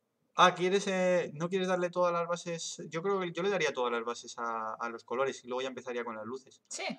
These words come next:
Speaker 1: Sí, yo creo que para hoy con todas las bases es suficiente.
Speaker 2: Sí.
Speaker 1: Sí.
Speaker 2: Vale.
Speaker 1: Sí.
Speaker 2: Vale, pues entonces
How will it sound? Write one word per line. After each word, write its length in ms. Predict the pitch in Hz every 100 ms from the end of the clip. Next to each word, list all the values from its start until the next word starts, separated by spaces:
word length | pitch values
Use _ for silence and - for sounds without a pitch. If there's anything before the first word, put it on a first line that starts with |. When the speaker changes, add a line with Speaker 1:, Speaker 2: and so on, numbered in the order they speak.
| - -
Speaker 1:
Sí, 300 | 196 - -
yo 120 | 165
creo 140 | 156 156
que 100 | 151
para 240 | 151 147
hoy 200 | 151 147
con 160 | 151 143
todas 160 | 147
las 140 | 139 139
bases 320 | 147 151 147
es 100 | 139
suficiente. 600 | 113 - _ 127 117 113 _ -
Speaker 2:
Sí. 260 | 240 214 - -
Speaker 1:
Sí. 120 | - 139 - _ _ _ -
Speaker 2:
Vale. 260 | 156 170 - _ _ _ _ _ _ _ _
Speaker 1:
Sí. 380 | - 131 120 - - - - _ 208
Speaker 2:
Vale, 340 | 220 208 202
pues 220 | 202 180
entonces 1200 | 185 180 190 - - 208 202 196 190 - - -